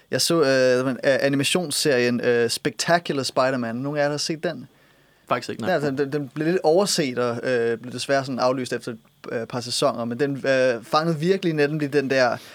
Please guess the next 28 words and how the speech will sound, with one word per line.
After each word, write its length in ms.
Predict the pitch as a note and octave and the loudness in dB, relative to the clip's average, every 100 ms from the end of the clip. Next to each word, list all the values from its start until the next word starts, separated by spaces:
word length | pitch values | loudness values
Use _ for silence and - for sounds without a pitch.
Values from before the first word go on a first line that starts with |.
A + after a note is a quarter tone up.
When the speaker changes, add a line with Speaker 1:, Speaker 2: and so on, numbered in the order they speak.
| - - _ - | -20 -20 _ 0
Speaker 1:
øh, 420 | C3+ B2 B2 A#2+ A#2+ A#2+ - - | 2 4 4 2 0 -2 -4 -2
den 120 | E3 | -2
der 80 | D#3 | -2
sådan 180 | D3 D#3 | -2 -2
almindelighed 600 | D#3 F#3 F#3 D#3+ D3 C3 | 0 0 0 -2 -2 -2
ved 100 | C3 | -4
Peter 240 | - B2+ | -4 -6
Parker, 480 | A#2+ B2+ A#2+ A#2+ B2+ B2+ _ _ _ _ - | 0 2 4 2 -2 -6 _ _ _ _ -2
øh, 600 | B2+ A#2+ A2+ A2+ A#2 A#2 | 0 2 2 0 0 -4
og, 300 | A2 B2 A#2 | 0 2 4
øh, 120 | A#2 A2+ | 2 2
og, 60 | |
og 60 | B2 - C3 | 0 0 -2
sådan 80 | C3 | 2
alt 180 | C#3 C#3 | 2 0
det 80 | C3 | -2
fede 280 | D3+ C#3+ C3 | 0 2 2
ved, 440 | B2 A#2 A#2 A2 | 2 2 0 -2
ved, 260 | - B2 A#2 A#2 - | -6 -6 -6 -6 -10
ved 120 | C3 | -8
Spider-Man. 720 | - C3+ C3 B2+ A#2 A2+ A2 - | -2 2 2 2 0 -2 -4 -4
Øh, 200 | B2+ A2+ A2 | -2 0 0
og 0 | |
det 80 | B2+ | -2
er 40 | B2+ | 4
bare 180 | C#3+ | 4
sådan 260 | C#3+ D3 C3 - | 4 -2 -2 0
det, 300 | D#3+ D#3+ | 2 0